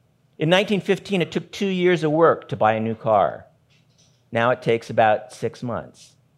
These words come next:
A wall-to-wall television used to be a science fiction fantasy. Now, not only does it exist,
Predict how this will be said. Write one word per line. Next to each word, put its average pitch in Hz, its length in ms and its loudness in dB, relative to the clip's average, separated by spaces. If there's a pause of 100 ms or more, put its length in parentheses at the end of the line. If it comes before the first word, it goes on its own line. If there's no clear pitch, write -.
(1200)
A 139 80 2
wall-to-wall 165 600 4
television 170 600 2
used 156 160 -4
to 156 60 -4
be 139 140 -2
a 131 60 -2
science 143 400 0
fiction 151 380 -6
fantasy. 156 760 -4 (760)
Now, 180 240 2
not 180 220 2
only 196 200 0
does 147 200 0
it 127 80 -2
exist, 120 800 0